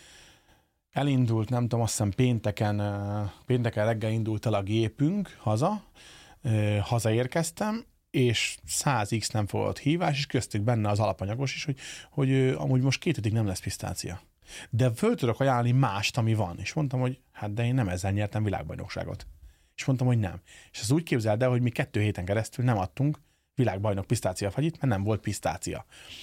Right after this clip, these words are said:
Ezt azt gondolom, hogy nagyon kevesen vállalnák be,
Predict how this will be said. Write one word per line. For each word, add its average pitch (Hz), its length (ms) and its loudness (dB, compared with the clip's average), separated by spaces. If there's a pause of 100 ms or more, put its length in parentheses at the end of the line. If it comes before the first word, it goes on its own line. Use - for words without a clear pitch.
(240)
Ezt 127 220 -2
azt 175 120 2
gondolom, 185 260 2
hogy 135 100 6
nagyon 117 240 4
kevesen 120 420 2
vállalnák 160 600 2
be, 185 180 -2